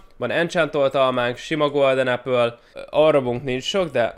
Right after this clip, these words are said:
itt van viszont őről a földöm. Ja, és még van mínusz százas lucky potionünk is.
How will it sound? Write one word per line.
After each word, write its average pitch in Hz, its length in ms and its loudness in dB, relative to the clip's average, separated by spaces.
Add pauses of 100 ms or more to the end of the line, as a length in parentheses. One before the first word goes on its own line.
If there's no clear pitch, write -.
(140)
itt 143 220 -10
van 120 220 -4
viszont 107 340 -10
őről 113 300 -2
a 107 60 -4
földöm. 113 720 -2 (240)
Ja, 147 140 6
és 156 120 0
még 151 160 2
van 160 140 4
mínusz 151 240 0
százas 131 360 2
lucky 139 220 -2
potionünk 143 540 -4
is. 208 280 0